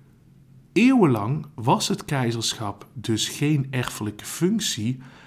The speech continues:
maar die keizers waren min of meer afhankelijk van de welwillendheid van hun leenmannen.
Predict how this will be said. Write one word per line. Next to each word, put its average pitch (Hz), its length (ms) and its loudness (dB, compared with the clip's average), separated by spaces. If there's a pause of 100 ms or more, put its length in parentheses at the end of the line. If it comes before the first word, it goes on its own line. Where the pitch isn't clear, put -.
(220)
maar 147 240 4
die 156 180 -2
keizers 190 760 0
waren 147 760 2
min 185 240 6
of 139 220 -4
meer 139 240 0
afhankelijk 113 920 -2
van 180 380 2
de 180 100 2
welwillendheid 135 1040 0
van 123 300 -2
hun 107 200 0
leenmannen. 104 640 2